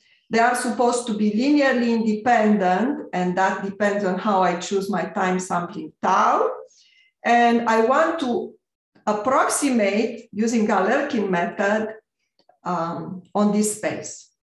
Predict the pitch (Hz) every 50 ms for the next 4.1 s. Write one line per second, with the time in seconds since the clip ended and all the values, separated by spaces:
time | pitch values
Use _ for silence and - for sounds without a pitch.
0 | - - - 185 - - - - 220 269 - 220 - 214 214 - 302 302 302 302
1 | 302 233 233 226 190 - - - 185 - 214 208 226 - 240 226 220 233 220 214
2 | 214 226 247 262 262 262 - 247 247 240 - 233 220 214 247 240 240 220 220 208
3 | 208 - 208 190 202 208 220 240 262 277 277 269 - - 208 208 202 196 196 196
4 | 202 -